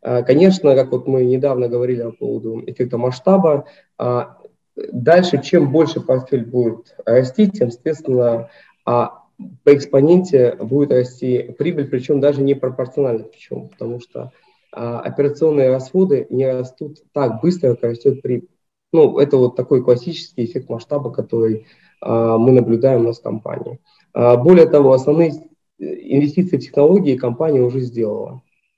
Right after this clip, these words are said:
Мы действительно много инвестировали, как, а, мобильное приложение, которое на текущий момент, а, хорошо, удобно и качественно обслуживает наших клиентов,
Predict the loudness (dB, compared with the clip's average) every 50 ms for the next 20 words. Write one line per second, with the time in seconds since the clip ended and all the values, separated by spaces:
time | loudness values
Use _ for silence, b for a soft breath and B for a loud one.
0 | _ -8 -4 -4 -4 -4 -4 -6 -8 -8 -4 -2 0 0 0 0 -4 -6 -12 -16
1 | _ _ _ -2 -2 0 2 2 2 2 0 -4 -8 -6 -2 0 0 0 2 0
2 | -2 -4 -4 -4 -8 -8 -10 -10 -10 -10 -10 -10 _ _ -8 -6 -4 -2 -2 -2
3 | 0 0 0 4 6 8 8 8 8 6 6 4 4 4 4 4 2 2 4 2
4 | 0 -2 -4 -6 -6 -6 -4 -4 -6 -8 -10 -12 _ -10 -10 -10 -8 -6 -6 -4
5 | -4 -4 -4 -6 -10 _ b b b b b b b b b b -6 -4 -2 0
6 | 0 0 -2 -2 -6 -16 _ _ _ -20 -10 -2 0 0 0 0 2 2 4 4
7 | 4 4 2 2 4 2 0 2 2 0 0 0 -2 -8 -8 -8 -8 -8 _ -14
8 | -14 -14 -12 -12 -12 -12 -12 -16 _ -10 -8 -8 -8 -8 -10 _ _